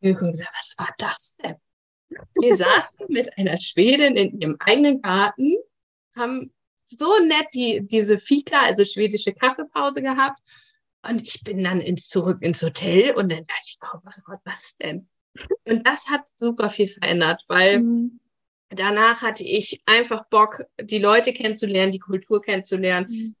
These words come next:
Speaker 1: die Sprache zu lernen. Äh, ja, weil sowas habe ich noch nie irgendwo anders erlebt. Also das war
Speaker 2: Mhm.
Speaker 1: wirklich so richtig einschneidend. Und diese Offenheit,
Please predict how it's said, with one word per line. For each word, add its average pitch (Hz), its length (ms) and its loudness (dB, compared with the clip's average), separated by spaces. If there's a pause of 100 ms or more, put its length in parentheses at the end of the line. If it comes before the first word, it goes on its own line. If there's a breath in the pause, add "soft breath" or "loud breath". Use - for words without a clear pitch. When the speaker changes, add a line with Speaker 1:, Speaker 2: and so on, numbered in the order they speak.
(100)
Speaker 1:
die 185 100 -8
Sprache 175 720 -2
zu 220 220 2
lernen. 202 600 0
Äh, 180 320 -2 (540)
ja, 190 360 -6 (380)
weil 185 180 -4
sowas 220 360 -4
habe 254 180 -4
ich - 260 -10
noch 226 300 -2
nie 254 260 6
irgendwo 247 320 4
anders 220 320 0
erlebt. 208 500 -2
Also 190 180 -2
das 208 260 -4
war 214 160 -2
Speaker 2:
Mhm. 196 160 -8
Speaker 1:
wirklich 330 480 2
so 254 120 -2
richtig 254 440 -8
einschneidend. 165 600 -4
Und 208 160 -2
diese 294 260 2
Offenheit, 208 600 -2